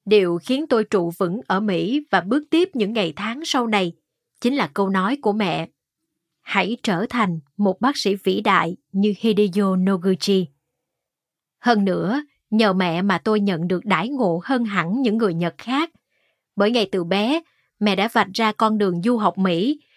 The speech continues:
và cho tôi học tiếng Anh, thế nên tôi hầu như không gặp phải các vấn đề trong ngôn ngữ. Ở Mỹ, năng lực ngôn ngữ, năng lực tiếng Anh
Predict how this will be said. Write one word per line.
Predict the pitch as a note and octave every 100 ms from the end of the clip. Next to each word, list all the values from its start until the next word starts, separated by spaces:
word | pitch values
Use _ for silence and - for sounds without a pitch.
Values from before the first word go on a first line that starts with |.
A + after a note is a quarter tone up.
| _
và | -
cho | F#3 A3+
tôi | A3 A3
học | F#3+ F#3+ -
tiếng | C4 C4+
Anh, | A#3+ A#3 - _ _ _ _
thế | C#4+
nên | C4 A3+ G#3
tôi | G#3+
hầu | G3 G3 E3+
như | E3 G#3+ G#3
không | B3+ A#3+
gặp | G#3+ F3 -
phải | F#3+ E3 F#3+ C4
các | C#4+
vấn | B3+ C4+
đề | C#4 F#3+ D#3+
trong | G#3 G3+
ngôn | G3+ G3+
ngữ. | F#3+ F3 F#3+ D4+ - _ _ _ _ _
Ở | - G#3+
Mỹ, | A#3 F#3 G3+ D#4 _ _
năng | A3 B3+
lực | A#3+ G3
ngôn | G#3 A#3 A3
ngữ, | F#3+ F3 C#4+ D4 _
năng | G#3 A3 G#3
lực | E3+
tiếng | - A#3+ -
Anh | A#3